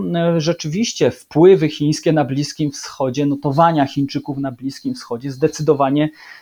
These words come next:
e, wzrosną. E, mogą też przyczynić się paradak-, paradoksalnie, e, do tego, że, e,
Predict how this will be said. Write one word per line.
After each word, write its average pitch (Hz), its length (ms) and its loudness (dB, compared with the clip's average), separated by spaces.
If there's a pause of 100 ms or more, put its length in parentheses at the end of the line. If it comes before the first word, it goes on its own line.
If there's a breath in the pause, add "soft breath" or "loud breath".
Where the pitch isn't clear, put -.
(120)
e, 139 180 2
wzrosną. 139 840 2 (280 soft breath)
E, 123 240 4
mogą 151 640 4
też 143 420 2
przyczynić 160 720 0
się 170 180 -2
paradak-, 165 560 0
paradoksalnie, 165 1000 2 (160)
e, 147 120 4
do 160 120 2
tego, 151 440 2
że, 180 340 2 (360 loud breath)
e, - 80 0